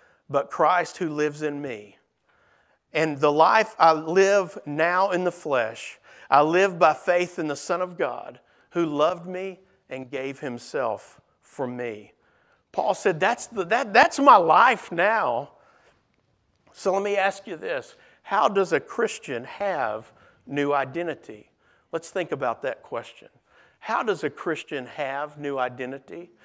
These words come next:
You're a new creation. That's the first thing we want you to understand about finding your identity, is that the first thing it, to understand is you're a new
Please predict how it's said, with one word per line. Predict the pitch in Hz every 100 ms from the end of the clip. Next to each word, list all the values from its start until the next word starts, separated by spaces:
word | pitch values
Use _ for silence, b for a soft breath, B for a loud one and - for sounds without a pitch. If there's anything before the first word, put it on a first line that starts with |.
| B B
You're | 165 240
a | 196
new | 160 170 220 269 285
creation. | - 254 233 202 208 - 156 131
That's | 185 -
the | 208
first | - 233 220
thing | 233 214
we | 202
want | 190 190 196
you |
to | 190 180
understand | 160 160 - 147 139 117 110 B B B B
about | 135 147 131 -
finding | 160 160 165 160 151
your | 147
identity, | 135 127 127 117 - - - B B 170
is | 170
that | 190 165 B B -
the | 147
first | - 247 233 -
thing | 233 214 - -
it, | 208 -
to | 202
understand | 185 196 - 185
is | 147
you're | 165 202
a | 151
new | 127 131 165 185 196 208 208